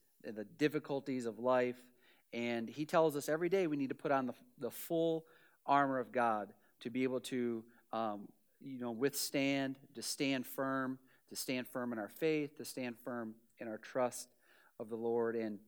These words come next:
so it's so important that we do this. And, um, he says in verse sixteen,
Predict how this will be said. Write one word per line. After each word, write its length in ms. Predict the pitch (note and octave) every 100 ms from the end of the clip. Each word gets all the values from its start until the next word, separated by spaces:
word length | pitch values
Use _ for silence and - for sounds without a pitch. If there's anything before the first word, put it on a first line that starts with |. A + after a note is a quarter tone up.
| - _ _ -
so 320 | - B2+ A#2+ - _ - - -
it's 260 | D3+ D3+ - -
so 300 | - G3 F#3
important 360 | - F#3 D#3+
that 100 | D3
we 100 | C3+
do 180 | C3 C3+
this. 320 | B2 A2+ -
And, 220 | B2 A2+ A2+ - _ -
um, 380 | B2 A#2+ A2+ A2 _ _ - - -
he 180 | - -
says 360 | C3+ F#3 F#3 D3+
in 100 | C3+
verse 260 | D3 C#3
sixteen, 600 | - C#3+ - - B2 G#2+